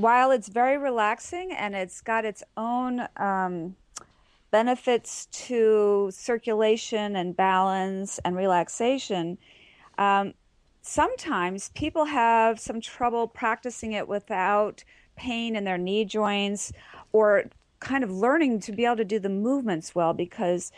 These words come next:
people in their daily lives are stiff or they, uh, have a lot of stress so that they tense things up, or they use poor body mechanics when they're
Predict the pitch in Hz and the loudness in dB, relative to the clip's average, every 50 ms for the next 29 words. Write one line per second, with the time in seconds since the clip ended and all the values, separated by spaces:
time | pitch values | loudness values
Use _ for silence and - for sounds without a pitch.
0 | - _ _ _ - - 294 - - 311 294 285 285 277 254 226 214 208 190 214 | -20 _ _ _ -2 0 0 2 2 4 4 6 6 6 4 4 2 2 2 2
1 | 208 226 247 233 233 214 185 185 175 170 180 208 240 302 330 311 - - - - | 4 4 4 4 2 2 2 2 2 2 2 2 2 0 0 -4 -10 -10 -6 -4
2 | 185 180 175 175 170 165 170 170 - - _ _ _ _ - - - - - - | -2 0 0 0 -2 -2 -6 -8 -12 -20 _ _ _ _ -12 -10 -10 -10 -2 2
3 | 226 226 254 320 415 - - _ - - - 180 180 175 - 170 160 156 139 135 | 2 4 4 2 0 -2 -10 _ -8 -4 -2 0 0 0 0 0 0 2 0 -2
4 | - - _ _ - 175 156 156 131 117 185 190 170 175 175 175 170 160 147 - | -4 -8 _ _ -2 0 2 2 0 0 -2 -4 -6 -2 -2 0 -2 -2 -4 -8
5 | - - - - - 175 180 196 226 254 - - - 220 208 180 180 165 - 151 | -12 -14 -14 -10 -4 0 2 2 2 0 -2 -6 -8 -8 -4 -4 -4 -4 -4 -6
6 | 160 - - 240 202 220 - - - 190 185 180 175 226 233 247 247 - - 190 | -6 -6 -6 -6 -6 -6 -6 -8 -8 -6 -6 -4 -2 0 2 2 0 0 -4 -4
7 | 151 156 151 - 160 165 190 208 202 202 208 202 - - - - - - _ _ | -4 -2 -2 -2 -2 0 2 4 4 4 2 0 -4 -10 -16 -20 -20 -20 _ _
8 | _ _ - 269 254 202 180 202 190 208 240 254 254 240 - - 269 214 214 214 | _ _ 2 2 2 4 4 2 2 2 2 0 -2 -4 -6 -6 -6 -4 -4 -4
9 | 226 247 254 - - - - - 196 190 185 170 165 165 165 165 160 120 | -4 -6 -8 -10 -14 -16 -12 -10 -10 -8 -6 -6 -4 -4 -4 -4 -4 -6